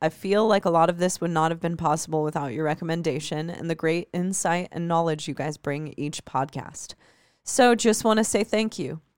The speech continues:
I look forward to the new episodes each week and the new Entheos album. Shameless plug, my band is called Show and Tell. We're an eighties style heavy metal band.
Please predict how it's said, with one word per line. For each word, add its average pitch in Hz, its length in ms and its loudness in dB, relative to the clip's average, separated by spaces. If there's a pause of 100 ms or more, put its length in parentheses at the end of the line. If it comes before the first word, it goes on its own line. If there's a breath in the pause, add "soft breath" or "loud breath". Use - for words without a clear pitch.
(100)
I - 80 2
look 180 140 6
forward 208 280 4
to - 100 -6
the 208 60 -2
new 202 200 0
episodes 208 540 0
each 196 340 -8
week 214 320 -4
and 190 140 -2
the 185 40 0
new 196 240 2
Entheos 180 540 2
album. 151 480 -8 (480)
Shameless 214 480 0
plug, 214 340 6
my 196 180 4
band 190 260 2
is 185 120 -2
called 180 240 2
Show 190 300 0
and 185 160 0
Tell. 196 280 4
We're 185 160 2
an 175 120 -2
eighties 180 380 -4
style 180 320 0
heavy 180 300 -4
metal 165 240 0
band. 156 460 -10